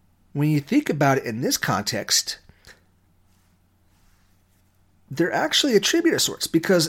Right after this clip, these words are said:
it's these things that peop-, you know, th-, these things that develop your character, these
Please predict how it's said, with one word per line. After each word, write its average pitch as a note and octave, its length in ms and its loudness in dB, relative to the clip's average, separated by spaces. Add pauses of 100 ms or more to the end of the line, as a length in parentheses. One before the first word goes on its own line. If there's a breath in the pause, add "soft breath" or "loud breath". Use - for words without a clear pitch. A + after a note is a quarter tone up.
it's F#3 180 -2
these G3 260 -2
things C4 360 -4
that - 180 -4
peop-, - 260 -8 (140)
you E3+ 120 -2
know, D#3+ 280 -4 (280)
th-, F#3+ 200 -6
these F3+ 200 0
things A#3+ 420 0
that D3 240 -4
develop E3+ 340 -2
your C#3+ 80 -4
character, B2+ 520 -4 (320 loud breath)
these D3 260 0